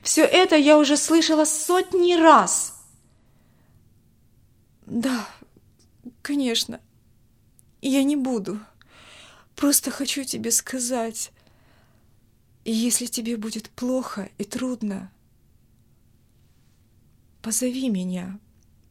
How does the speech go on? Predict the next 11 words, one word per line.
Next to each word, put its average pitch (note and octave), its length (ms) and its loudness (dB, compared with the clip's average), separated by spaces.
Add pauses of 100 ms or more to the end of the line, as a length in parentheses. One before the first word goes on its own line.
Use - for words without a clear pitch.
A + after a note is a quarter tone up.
(120)
я A3+ 220 -2
приду. A#3 520 -10 (1800)
Я A3+ 240 -2
всегда A#3+ 500 -2
готова G3+ 400 -6
быть G3 180 -6
с - 100 -2
тобой G#3 340 -8
рядом. G#3 520 -10 (2500)
Помни G#3+ 400 -6
это, G#3 260 -14